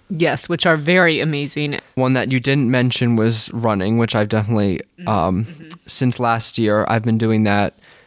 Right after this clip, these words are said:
Speaker 2: every day, and it's been a great thing. Uh, about the things that you asked, I definitely like to read.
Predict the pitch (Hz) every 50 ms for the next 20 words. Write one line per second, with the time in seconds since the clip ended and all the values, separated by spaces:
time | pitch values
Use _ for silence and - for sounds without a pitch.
0 | _ _ - 120 113 113 110 110 104 110 107 104 104 107 98 87 107 110 104 101
1 | - - - 110 104 101 98 98 98 - - - 123 117 117 110 110 107 - -
2 | - 120 110 101 101 101 101 104 113 117 - - - - _ - - _ _ -
3 | - - - 123 117 95 107 120 123 127 127 127 120 - 131 120 117 - 120 107
4 | 87 117 120 110 90 92 92 107 - - 92 113 117 110 117 117 - 135 127 120
5 | 85 113 120 113 110 110 113 113 120 - - - - 113 113 110 - - 131 113
6 | 113 113 107 101 98 101 107 117 117